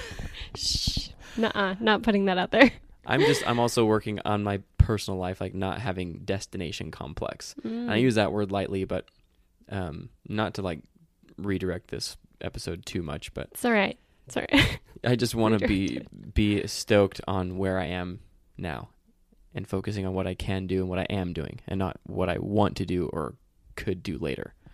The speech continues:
Speaker 1: Mm.
Speaker 2: I think it's, yeah, just something that I'm trying to work on. A topic for another day. <laughs>
Speaker 1: You got this.
Speaker 2: All right, cool. Well,
Speaker 1: Well,
Speaker 2: thanks.
Speaker 1: thanks for having me. <laughs>
Speaker 2: Yeah, thanks for coming on.
Speaker 1: Hope someone can gain some,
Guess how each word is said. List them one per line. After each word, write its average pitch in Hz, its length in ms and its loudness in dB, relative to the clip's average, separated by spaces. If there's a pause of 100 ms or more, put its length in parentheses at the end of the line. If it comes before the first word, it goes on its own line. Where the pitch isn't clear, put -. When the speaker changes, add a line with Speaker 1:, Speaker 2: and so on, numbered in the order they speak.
(180)
Speaker 1:
Mm. 196 380 -8
Speaker 2:
I - 220 -20
think 98 140 -2
it's, - 380 -8 (760)
yeah, - 100 -8 (260)
just - 160 -8
something - 160 -6
that - 120 -8
I'm 78 100 -8
trying - 160 -10
to - 60 -8
work - 160 -10
on. 110 100 -8 (1900)
A - 80 -4
topic 170 280 4
for 165 120 4
another 143 200 4
day. 107 240 4
<laughs> 359 360 10 (180)
Speaker 1:
You 247 140 6
got - 180 4
this. - 440 2 (640)
Speaker 2:
All 120 80 4
right, 170 180 6 (140)
cool. 208 500 6 (260)
Well, 143 340 8
Speaker 1:
Well, 233 200 -2
Speaker 2:
thanks. 117 300 8
Speaker 1:
thanks - 20 -2
for 285 60 0
having 330 320 4
me. 320 280 4 (120)
<laughs> - 120 2
Speaker 2:
Yeah, 151 240 0
thanks 127 220 -2
for 123 80 -2
coming 127 340 2
on. 123 80 6
Speaker 1:
Hope 131 140 12
someone 269 400 12
can 233 460 8
gain 220 420 10
some, 196 460 0